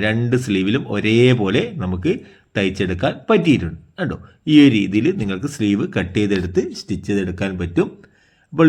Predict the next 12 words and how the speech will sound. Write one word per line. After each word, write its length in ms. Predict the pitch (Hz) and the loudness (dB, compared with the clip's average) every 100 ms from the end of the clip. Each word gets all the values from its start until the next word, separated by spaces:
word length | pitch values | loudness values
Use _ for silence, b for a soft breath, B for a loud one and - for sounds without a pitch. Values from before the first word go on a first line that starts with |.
| 147 | 8
വീഡിയോ 200 | 151 165 160 | 6 6 4
നിങ്ങൾക്ക് 320 | 156 156 175 180 | 2 2 0 0
ഉപകാരപ്രദമായിട്ടുണ്ടെങ്കിൽ 1120 | 135 139 165 180 165 123 101 92 90 90 90 87 - - | 0 4 4 4 2 0 0 -2 -2 -4 -6 -8 -12 -4
ചാനൽ 320 | 101 98 98 101 | -2 -2 -4 -6
ഒന്ന് 120 | 101 - - | -8 -10 -10
സബ്സ്ക്രൈബ് 400 | 107 - 120 110 | -8 -2 -2 2
ചെയ്യുക, 180 | 117 110 113 - 104 | 2 2 -2 -6 -6
വീഡിയോ 240 | 98 101 95 | -2 -2 -2
ഒന്ന് 120 | 101 101 98 | -4 -6 -4
ലൈക്ക് 300 | 92 95 110 104 | -2 -4 -4 -2
ചെയ്യുക, 280 | 90 92 87 - | -2 -4 -10 -8
ഷെയർ 240 | 92 85 | -4 -4